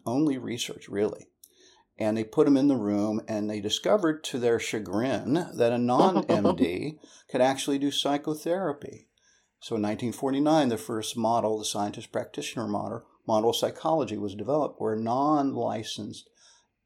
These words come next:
Speaker 1: uh, physicians could do psychotherapy. And from that, all of us now are sitting here as licensed non-M D mental health professionals because of that global crisis. And now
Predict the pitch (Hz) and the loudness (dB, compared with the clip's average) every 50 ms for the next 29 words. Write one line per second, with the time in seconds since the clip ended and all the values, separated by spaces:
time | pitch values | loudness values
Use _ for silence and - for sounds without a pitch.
0 | _ _ _ - - 107 107 104 104 101 - - - - 104 98 120 170 202 - | _ _ _ -10 -8 -8 -6 -6 -8 -10 -12 -12 -10 -8 -6 0 0 0 0 0
1 | - 98 98 - - - 101 95 95 101 101 98 - _ _ _ _ - _ _ | -6 -6 -6 -6 -8 -12 -12 -8 -8 -8 -8 -8 -12 _ _ _ _ -20 _ _
2 | _ _ _ _ _ _ _ _ _ - - 147 - 123 - - - - 143 139 | _ _ _ _ _ _ _ _ _ -6 -2 -2 -2 -2 -4 -10 -2 0 2 2
3 | 120 - - - - - 104 - - 165 175 170 127 107 107 107 - - _ _ | 2 0 -2 -8 -10 -8 -8 -2 2 2 4 6 6 4 4 2 0 -4 _ _
4 | _ _ _ _ _ _ _ - 107 127 139 151 170 175 175 175 170 165 160 151 | _ _ _ _ _ _ _ 2 4 6 8 8 8 8 6 4 4 2 0 0
5 | - - - 147 147 147 151 147 139 139 147 147 - - 143 139 135 135 127 117 | -2 -4 -4 -2 -2 0 0 -2 -2 -4 -4 -6 -6 -4 -2 -2 -2 -2 -6 -6
6 | 127 113 113 113 113 113 - - 113 107 101 117 107 107 117 117 - - 120 117 | -6 -6 -4 -4 -6 -6 -8 -10 -12 -10 -8 -4 -2 -2 -2 -4 -8 -8 -10 -10
7 | 104 - - _ _ _ _ 104 95 95 107 120 120 131 135 147 - - 113 117 | -10 -12 -16 _ _ _ _ -10 -6 -4 -2 -2 -2 -2 -2 -4 -6 -8 -8 -6
8 | 123 120 113 104 107 107 110 113 110 _ _ _ _ _ _ _ _ _ - 107 | -4 -4 -4 -4 -6 -6 -6 -8 -10 _ _ _ _ _ _ _ _ _ -10 -8
9 | 110 113 120 117 123 120 117 117 - - 113 - - 123 117 113 - - - - | -6 -4 -4 -4 -2 -4 -4 -4 -6 -14 -12 -8 -6 -6 -6 -6 -8 -12 -14 -14
10 | - - - _ _ _ _ _ _ - - 104 104 - 107 104 104 110 101 92 | -14 -16 -18 _ _ _ _ _ _ -12 -12 -12 -8 -6 -6 -6 -4 -6 -10 -8
11 | 95 101 107 113 - - - 117 110 113 107 - - - - - - - - - | -6 -6 -6 -6 -8 -12 -14 -12 -12 -10 -10 -12 -12 -8 -8 -8 -8 -6 -10 -12
12 | - - - - - _ _ - 104 98 104 113 135 170 147 95 95 107 123 120 | -12 -12 -14 -16 -16 _ _ -10 -8 -6 -2 0 0 2 2 2 0 0 -2 -4
13 | _ | _